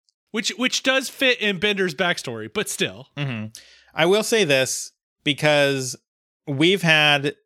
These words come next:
Speaker 2: multiple Xmas episodes of Futurama, um, including the, the two originals, which are just, like, Santa's trying to, like, murder people.
Speaker 1: Mm-hmm.
Speaker 2: He's in the first movie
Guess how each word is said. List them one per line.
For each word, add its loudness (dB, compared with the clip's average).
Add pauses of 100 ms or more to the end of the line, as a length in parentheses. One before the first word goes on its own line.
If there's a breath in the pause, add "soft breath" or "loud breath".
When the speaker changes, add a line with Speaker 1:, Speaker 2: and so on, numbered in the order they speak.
Speaker 2:
multiple 2 (840)
Xmas 2
episodes 0
of -4
Futurama, -6 (540)
um, -2
including -2
the, 0
the -6
two 0
originals, 0
which -2
are 0
just, -4
like, 0
Santa's 0
trying -2
to, -2
like, -2
murder -4
people. -8 (300 soft breath)
Speaker 1:
Mm-hmm. -6
Speaker 2:
He's 2
in 2 (160)
the 2
first 0
movie 0